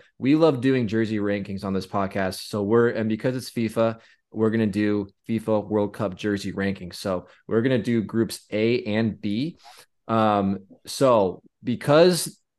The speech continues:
teams have two jerseys, they have a home and away. What I'm gonna do is I'm gonna, you're gonna,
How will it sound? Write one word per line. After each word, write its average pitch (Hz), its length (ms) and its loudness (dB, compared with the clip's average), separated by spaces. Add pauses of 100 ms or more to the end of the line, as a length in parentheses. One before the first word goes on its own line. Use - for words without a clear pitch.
(140)
teams 131 460 0
have 120 320 0
two 131 260 0
jerseys, 110 400 0
they 110 80 -2
have 104 140 0
a 101 40 -2
home 117 260 -2
and 110 60 -2
away. 95 460 -4 (380)
What 104 180 -10
I'm 117 160 2
gonna 131 160 0
do 120 240 2
is 110 100 -2
I'm 110 120 0
gonna, 110 260 -2 (240)
you're 113 160 -2
gonna, 101 240 -2